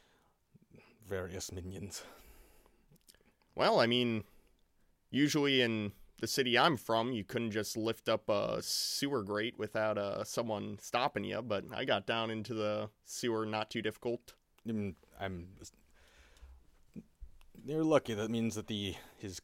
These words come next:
Speaker 1: clockwork lieutenants had either not yet passed by on their patrol or you just missed them. You'll know them by their look. They look like one of any number of police officers from around the sleeping world. Their faces are fixed in,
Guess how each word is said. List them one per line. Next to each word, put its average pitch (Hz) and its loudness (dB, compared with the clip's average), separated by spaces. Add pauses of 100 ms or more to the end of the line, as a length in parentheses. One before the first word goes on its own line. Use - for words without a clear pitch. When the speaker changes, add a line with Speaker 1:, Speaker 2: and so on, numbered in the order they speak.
Speaker 1:
clockwork 98 -2
lieutenants 92 -8 (220)
had 92 -12 (400)
either 90 -8 (180)
not 101 -4
yet - -8
passed - -2 (160)
by 135 2
on 139 -2
their 139 -6
patrol 135 -4
or 98 -2
you 90 -8
just - -12
missed - -20
them. - -20 (380)
You'll 147 0
know 170 8
them 147 2 (580)
by 110 0
their 101 -2
look. - -8
They 92 -6 (440)
look - -16 (460)
like 98 -16 (420)
one 92 -8
of 90 -12 (300)
any 104 -6
number 92 -6
of 92 -12
police - -12
officers 95 -10
from 98 -10
around 92 -6
the 90 -12 (600)
sleeping 90 -6
world. - -20 (720)
Their 92 -2
faces 98 -6
are 90 -6
fixed - -12
in, 90 -8